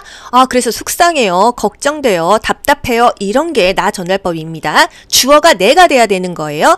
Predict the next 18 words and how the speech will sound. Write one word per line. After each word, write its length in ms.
너 140
때문이 440
아니에요. 580
일, 220
제가 600
무슨 260
말을 160
했는지 440
이야기해 440
보시겠어요? 840
이, 280
당신은 560
저와 320
대화를 400
나누고 300
싶지 260
않은가 420
봐요. 380